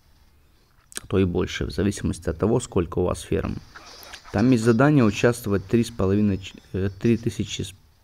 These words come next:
половиной минут или чего там в стройке. Я на одной, на двух фермах уже выполнил, выполнится на третьей.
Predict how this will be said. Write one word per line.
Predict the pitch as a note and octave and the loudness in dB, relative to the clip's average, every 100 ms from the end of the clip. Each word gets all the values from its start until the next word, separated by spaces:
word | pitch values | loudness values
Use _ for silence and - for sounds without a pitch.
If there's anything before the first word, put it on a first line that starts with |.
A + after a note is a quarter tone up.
| _ | _
половиной | - G2 G#2 G2+ F2+ F#2+ - _ _ _ | -4 0 2 0 0 -4 -10 _ _ _
минут | G2 A#2+ B2+ - - | 2 4 4 0 -4
или | G2 F#2 | -2 -2
чего | - G#2+ F#2+ | -2 -4 -2
там | G2+ G#2+ G#2+ - - | 0 0 -2 -12 -20
в | - | -18
стройке. | - G#2 F2 - - - - - - - - - - - - | 0 2 2 -4 -18 -20 -20 -20 -20 -20 -20 -20 -20 -20 -4
Я | G#2 C3 | 2 4
на | C3+ | 6
одной, | B2 A2+ B2 G#2+ - | 4 6 4 4 2
на | A2+ | 2
двух | A#2 G#2+ | 2 0
фермах | - G#2 F#2+ - | 2 2 2 -2
уже | G2 | 0
выполнил, | A2 D3 D#3 C3+ A#2+ | 0 2 2 4 2
выполнится | A2+ A2+ A2 G#2 G2+ - G#2 | 2 2 2 2 0 0 -2
на | F#2 | -2
третьей. | G2+ G2+ G2+ B2+ D3 | 2 2 2 0 -2